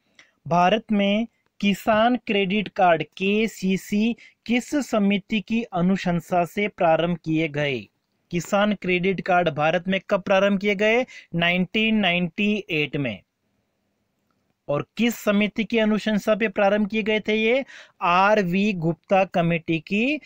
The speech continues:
अनुशंसा पर। करेक्ट आंसर आपका ऑप्शन ए। नेक्स्ट देखते हैं, इंद्रधनुष योजना संबंधित हैं।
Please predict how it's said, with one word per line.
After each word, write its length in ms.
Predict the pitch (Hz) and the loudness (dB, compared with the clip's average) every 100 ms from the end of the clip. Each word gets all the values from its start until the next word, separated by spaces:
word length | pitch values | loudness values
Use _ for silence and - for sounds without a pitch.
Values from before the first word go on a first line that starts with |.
| - - | -14 -4
अनुशंसा 760 | 165 170 175 - 151 143 151 143 | 0 2 0 -2 -4 -2 0 0
पर। 300 | 151 139 139 - | 0 0 0 0
करेक्ट 360 | 175 208 - | 0 0 0
आंसर 320 | 175 165 190 170 | 0 0 0 0
आपका 300 | 160 - 156 | 0 2 2
ऑप्शन 460 | 147 - 196 226 - 175 | 2 -2 -2 -2 -4 -4
ए। 240 | 147 104 - _ _ _ _ _ - | -4 -6 -12 _ _ _ _ _ -6
नेक्स्ट 280 | 156 175 - | -4 -2 -2
देखते 260 | 175 - 175 | -4 -2 -2
हैं, 280 | 170 214 247 - _ _ _ _ _ 220 | 0 -2 -6 -14 _ _ _ _ _ 0
इंद्रधनुष 840 | 247 262 285 233 180 202 233 208 | 2 4 4 4 2 2 2 2
योजना 400 | 196 175 208 214 | 2 2 4 2
संबंधित 600 | - 175 175 185 190 180 | 2 2 2 2 0 0
हैं। 320 | 175 190 143 | 0 0 -2